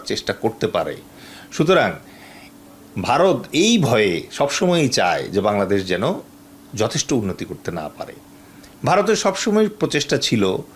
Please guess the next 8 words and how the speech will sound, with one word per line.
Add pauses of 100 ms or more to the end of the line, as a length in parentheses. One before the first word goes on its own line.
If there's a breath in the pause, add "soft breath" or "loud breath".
(420 loud breath)
যে
বাংলাদেশকে
একটা
ট্রানজিট
স্টেশন
হিসেবে
ব্যবহার
করে